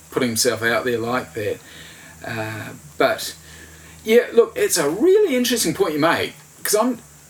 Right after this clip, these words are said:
all this time that we've been talking about Shane and stuff, I've been trying to think of journalists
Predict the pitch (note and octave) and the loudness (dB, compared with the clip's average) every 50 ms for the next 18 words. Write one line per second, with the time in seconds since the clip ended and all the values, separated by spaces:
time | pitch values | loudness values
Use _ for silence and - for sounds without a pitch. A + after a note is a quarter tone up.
0 | - G#3+ A3+ B3+ B3 A#3+ A#3 - - - G3 F3+ D#3 C#3 C#3+ C3+ - D3 C3+ C#3 | -2 0 0 0 2 0 0 0 0 0 0 0 0 0 0 -2 -4 -2 -2 -2
1 | C3+ B2+ B2 - - - - - E3+ D#3 C#3+ C#3 D3 C#3+ - - - D#3+ E3+ E3+ | -2 -2 -4 -8 -14 -14 -8 -4 -4 -2 -2 -2 -4 -2 0 0 2 2 0 0
2 | D3 B2 A#2 A2+ B2 - - - C#3 B2+ - - - - - - - - - - | -2 -4 -6 -6 -6 -6 -6 -4 -6 -8 -8 -14 -20 -20 -20 -20 -20 -20 -20 -18
3 | - - E3+ E3+ F3 F3 E3 D#3 E3 D#3 C#3+ - F#3+ E3 D3 - F3 D#3+ C#3 D3+ | -4 0 2 4 4 2 0 -6 -6 -4 -2 0 0 0 0 -2 -4 -4 -4 -4
4 | B2+ B2+ C3 - D3+ D#3 D3+ D3 C#3+ C#3 - - - - - - - - - - | -6 -6 -4 -2 -2 -2 0 -2 -2 -2 -2 -2 -2 -2 -2 -2 -2 -4 -6 -10